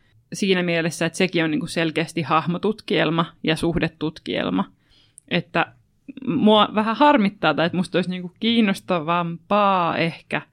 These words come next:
jos Pakko olisi kirjoittanut paljon niinku moninaisemmin erilaisista ihmisistä ja erilaisista jutuista niinku eri ympäristöissä. Et tosi arvokasta, että hän kirjoitti paljon siitä Kiinasta, mutta että, että olisin ehkä itse lukenut vielä niinku mieluummin häneltä,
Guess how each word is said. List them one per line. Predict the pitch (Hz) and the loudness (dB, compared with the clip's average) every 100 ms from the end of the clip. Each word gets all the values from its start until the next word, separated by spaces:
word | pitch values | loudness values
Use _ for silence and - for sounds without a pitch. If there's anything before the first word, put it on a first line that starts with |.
| _ _ _ _ - | _ _ _ _ -8
jos | - | -8
Pakko | - 151 - | -4 -6 -2
olisi | 147 151 | -4 -2
kirjoittanut | 160 156 - 147 147 147 | -4 -4 -4 -2 -2 0
paljon | 151 156 | 0 2
niinku | 151 156 | 0 -2
moninaisemmin | 165 180 175 156 139 147 147 143 143 | 0 0 0 0 -2 -2 -2 -2 -2
erilaisista | 147 147 143 135 143 165 - - | 0 -2 -2 -2 -4 -8 -10 -6
ihmisistä | 147 143 151 147 - 139 | -4 -2 -4 -8 -6 -4
ja | |
erilaisista | 135 143 139 139 139 - | -2 -4 -4 -8 -8 -8
jutuista | 147 147 147 147 151 | -6 -4 -8 -8 -8
niinku | 151 147 | -4 -2
eri | 156 147 | 0 0
ympäristöissä. | 147 143 156 170 - 214 - 214 | 0 -2 -4 -4 -6 -6 -4 -6
Et | 175 - | -4 -2
tosi | 196 208 | 0 2
arvokasta, | 196 240 226 190 156 | 2 2 0 -4 -6
että | - | -6
hän | 156 | -4
kirjoitti | 196 208 226 196 | 2 2 0 -4
paljon | 165 160 151 | -2 -2 -2
siitä | 156 143 - | -4 -8 -6
Kiinasta, | 220 196 180 - 165 - _ _ _ _ _ - | -6 -4 -6 -8 -12 -12 _ _ _ _ _ -4
mutta | 156 | -4
että, | 220 - - _ | -4 -6 -6 _
että | - - | -12 -2
olisin | 151 165 170 | -2 0 -4
ehkä | 147 - | -4 -2
itse | 170 165 | 0 0
lukenut | 175 175 165 156 | 0 0 -2 -2
vielä | 156 156 | -4 -4
niinku | 156 156 | -4 -4
mieluummin | 180 202 190 160 147 156 | -2 0 0 0 -2 -2
häneltä, | 139 139 139 | -4 -4 -6